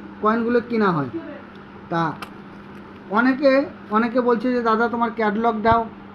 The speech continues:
হ্যাঁ, আমি ক্যাটালগ কিনেছি কোথাও থেকে দেড়শো টাকা, দুশো টাকা। আমি বললাম যে ভাই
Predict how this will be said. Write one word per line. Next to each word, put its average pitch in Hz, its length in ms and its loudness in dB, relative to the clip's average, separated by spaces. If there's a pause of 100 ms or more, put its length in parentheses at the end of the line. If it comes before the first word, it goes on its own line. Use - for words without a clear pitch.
হ্যাঁ, 190 300 2
আমি 220 260 2
ক্যাটালগ 220 500 2
কিনেছি 233 340 0
কোথাও 220 300 2
থেকে 226 220 0
দেড়শো 214 360 2
টাকা, 226 260 2 (520)
দুশো 214 260 0
টাকা। 226 220 0
আমি 226 200 -2
বললাম 220 360 4
যে 214 180 4
ভাই 180 200 2